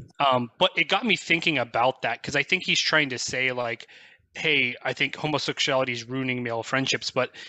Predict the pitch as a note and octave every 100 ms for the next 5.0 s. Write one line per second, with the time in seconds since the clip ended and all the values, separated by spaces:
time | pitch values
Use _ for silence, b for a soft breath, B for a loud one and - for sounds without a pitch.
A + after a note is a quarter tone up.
0 | B - F3+ F#3+ F#3+ D#3+ D#3 - - C#3
1 | C#3 C3 B2 B2 A#2 B2+ B2 A#2 A#2 A#2
2 | A2+ - b b b b _ C#3+ D#3 -
3 | - C#3+ - - D3+ E3 - - D3 B2+
4 | D#3+ E3 D#3+ - D#3 C#3 D#3+ C3+ B2 -